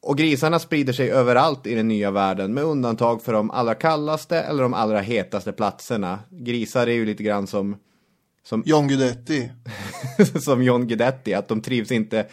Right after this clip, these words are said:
Speaker 1: så bra i direkt solsken. De bränner sig.
Speaker 2: Mhm, jag trodde, jag, jag tänkte på
Speaker 1: <laughs> Ja, nej, det är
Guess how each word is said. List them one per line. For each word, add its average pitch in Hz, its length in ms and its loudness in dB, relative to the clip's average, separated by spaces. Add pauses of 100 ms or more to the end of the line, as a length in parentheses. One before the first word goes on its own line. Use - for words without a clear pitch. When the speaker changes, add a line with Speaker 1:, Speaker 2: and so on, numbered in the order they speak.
(220)
Speaker 1:
så - 140 -4
bra 107 260 4
i 101 40 2
direkt 101 320 2
solsken. 101 720 -2
De 107 180 0
bränner 135 320 2
sig. - 340 -8 (1000)
Speaker 2:
Mhm, 131 440 -6
jag 127 120 -6
trodde, 127 200 -2 (760)
jag, 131 200 -12 (120)
jag 127 140 -8
tänkte 127 260 -8
på 131 140 -10
Speaker 1:
<laughs> 113 40 -6 (2250)
Ja, 123 360 2
nej, 156 280 4 (380)
det 135 240 2
är 131 140 2